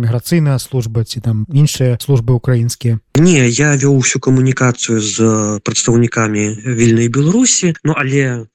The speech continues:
Speaker 2: улічваючы сітуацыю, хутчэй за ўсё, службы тут таксама задзейнічаны, бо, ну, проста так гэта б не адбылося.
Speaker 1: А ці былі нейкія праблемы, пытанні пры пераходзе мяжы?
Speaker 2: Не, ніякіх пытанняў, праблем не было. Працэдура майго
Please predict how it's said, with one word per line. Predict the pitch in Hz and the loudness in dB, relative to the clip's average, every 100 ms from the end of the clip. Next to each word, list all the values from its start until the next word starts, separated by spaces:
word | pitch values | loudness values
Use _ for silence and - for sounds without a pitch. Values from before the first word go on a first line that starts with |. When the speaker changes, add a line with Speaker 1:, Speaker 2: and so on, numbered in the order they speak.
| - | 0
Speaker 2:
улічваючы | 151 170 - 135 139 127 | 2 2 0 0 0 0
сітуацыю, | 135 - 160 185 247 - 156 123 | -2 -4 -2 -2 -2 0 -2 0
хутчэй | 135 160 147 | -2 0 0
за | 131 | 0
ўсё, | 123 - - 143 143 139 127 _ | -2 -4 0 0 2 0 -4 _
службы | - 147 131 123 | -4 0 2 0
тут | 123 - | -2 -4
таксама | 127 - 127 107 | -6 -2 -2 -2
задзейнічаны, | 104 117 185 226 180 - 139 117 | -2 0 0 2 2 0 0 -2
бо, | 101 107 | -4 -4
ну, | 110 104 | -4 -4
проста | 135 135 - | -2 -2 -2
так | 117 107 - - _ | -2 -2 -4 -14 _
гэта | 104 101 120 123 | -4 -2 -2 0
б | 127 | 0
не | 113 | 0
адбылося. | 110 127 208 233 - 160 147 - | 0 2 2 0 -2 -2 -4 -8
Speaker 1:
А | 135 | -8
ці | - 143 | -4 0
былі | 160 180 185 | 2 2 0
нейкія | 175 165 | 0 -4
праблемы, | - 151 139 160 165 160 151 143 | -2 -2 0 2 2 2 0 -4
пытанні | 135 - 143 147 143 | -6 -2 0 0 0
пры | - 131 135 135 135 131 | -2 -2 0 0 0 -2
пераходзе | 131 127 - 131 120 127 123 | -2 -2 -2 -4 -2 -2 0
мяжы? | 127 113 117 107 | 0 0 -2 -2
Speaker 2:
Не, | 127 139 165 120 98 - - - - | 2 4 4 2 -2 -8 -20 -18 -2
ніякіх | 139 143 139 127 113 - | 2 4 2 0 -6 -6
пытанняў, | 120 135 120 117 110 | -4 0 2 2 0
праблем | 127 120 127 127 | -2 0 2 2
не | 135 | 2
было. | 123 156 202 254 | 2 2 2 -2
Працэдура | 254 110 - - 147 151 156 | -6 -6 -4 0 0 2 2
майго | 135 131 123 131 | 2 0 0 0